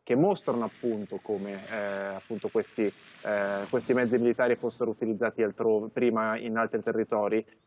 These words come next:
per sottolineare come si tratti, di nuovo lo dicevo prima, di truppe,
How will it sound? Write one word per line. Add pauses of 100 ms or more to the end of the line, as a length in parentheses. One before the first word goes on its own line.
per
sottolineare
come
si
tratti,
di
nuovo
lo
dicevo
prima,
di
truppe,